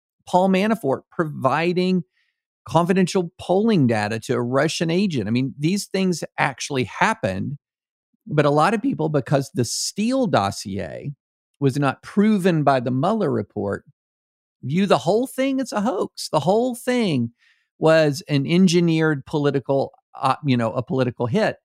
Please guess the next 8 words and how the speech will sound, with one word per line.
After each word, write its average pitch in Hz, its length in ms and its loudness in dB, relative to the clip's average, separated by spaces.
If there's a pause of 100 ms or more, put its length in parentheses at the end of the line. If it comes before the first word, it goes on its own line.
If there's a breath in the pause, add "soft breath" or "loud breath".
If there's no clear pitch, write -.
(600)
That 208 240 0
document 170 640 0
is 131 160 0
one 160 300 2
of 202 80 4
the 165 60 2
more 139 280 0
malignant 139 800 -2